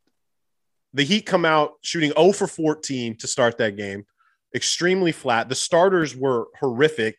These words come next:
Uh, the starting five shot seven for thirty-six, combined for eighteen points. Oladipo off the bench himself scored, scored more than the whole starting five, um, of that game. Uh, I just don't know what to make of it, man. What are you thinking right now with these guys?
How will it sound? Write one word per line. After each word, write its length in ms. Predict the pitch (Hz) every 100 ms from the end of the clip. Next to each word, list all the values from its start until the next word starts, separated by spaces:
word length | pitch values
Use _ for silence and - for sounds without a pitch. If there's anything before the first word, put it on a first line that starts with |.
| -
Uh, 220 | 123 117
the 100 | 110
starting 440 | - - 180 175 147
five 580 | - 156 151 147 127
shot 340 | - - 127 -
seven 320 | - 139 151
for 140 | 147
thirty-six, 800 | 139 139 131 120 - 123 110 - - - - -
combined 540 | 156 147 151 180 185
for 160 | 156 135
eighteen 500 | 139 131 - 131 117
points. 360 | - 120 110 -
Oladipo 680 | 170 208 139 170 - 139
off 180 | 127 139
the 80 | 131
bench 500 | 104 135 127 - - _ - -
himself 500 | 151 143 - 165 160
scored, 460 | - 143 135 131 -
scored 300 | - 143 127
more 220 | 139 147
than 140 | 135
the 80 | 123
whole 180 | 131 147
starting 440 | - 139 131 123
five, 400 | 110 123 123 107 - - - _ -
um, 280 | 110 101 101
of 180 | 131 120
that 280 | 104 95
game. 320 | 98 101 101 113 _ - - _ _ _ _
Uh, 520 | 127 123 123 120 123 - _ _ _
I 120 | 151 214
just 180 | 262
don't 160 | 277 277
know 80 | 285
what 120 | 277
to 100 | 262
make 240 | 240 247
of 120 | 233 160
it, 80 |
man. 220 | 123 127 151
What 120 | 202
are 40 |
you 100 | 254
thinking 320 | - 233 226
right 180 | 135 110
now 180 | 107 95
with 120 | 95
these 160 | 110 95
guys? 460 | 101 82 - -